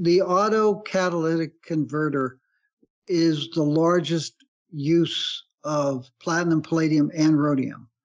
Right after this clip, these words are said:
And so trends in automotive, short-term trends in terms of how much, how many cars are being produced and sold,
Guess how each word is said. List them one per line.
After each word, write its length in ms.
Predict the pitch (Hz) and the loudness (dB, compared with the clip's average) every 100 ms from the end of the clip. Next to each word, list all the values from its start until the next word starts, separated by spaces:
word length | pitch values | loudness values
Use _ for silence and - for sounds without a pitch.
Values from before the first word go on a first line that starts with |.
| - | -8
And 300 | 175 156 156 | 0 2 2
so 600 | - 180 160 156 151 143 - _ _ _ _ _ | 0 0 2 2 2 -2 -10 _ _ _ _ _
trends 500 | - 185 208 208 175 | -6 0 2 4 2
in 160 | 185 175 | 0 0
automotive, 960 | 170 170 180 175 160 160 165 156 131 - | 0 2 2 2 2 2 2 0 -4 -10
short-term 680 | - - 196 202 202 196 185 | -6 0 0 0 0 0 0
trends 320 | 190 185 165 | 0 0 0
in 140 | 160 | -2
terms 280 | 156 160 143 | 0 -2 -2
of 120 | 143 | -4
how 160 | 135 160 | -2 0
much, 280 | 156 156 - 185 170 208 | 0 0 -6 -4 -2 -2
how 160 | 165 170 | 0 2
many 180 | 165 151 | 2 2
cars 300 | - 160 139 | 0 0 0
are 60 | |
being 220 | 143 151 | 0 0
produced 540 | 139 147 131 160 156 - | 0 -2 0 0 0 -2
and 100 | 135 | -2
sold, 520 | - 196 214 208 214 | 2 2 4 2 -4